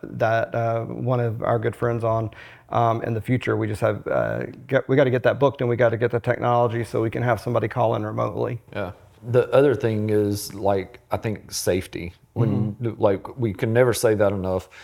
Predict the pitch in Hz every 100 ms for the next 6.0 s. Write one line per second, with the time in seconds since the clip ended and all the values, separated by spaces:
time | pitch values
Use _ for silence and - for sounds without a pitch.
0 | - - - 117 120 110 110 104 117 117
1 | 113 107 - 101 104 - 113 110 107 104
2 | 104 101 - 104 98 104 101 107 98 98
3 | - _ 110 107 113 101 101 95 - -
4 | _ _ 82 110 104 101 95 95 95 -
5 | _ _ _ _ - 110 101 98 - -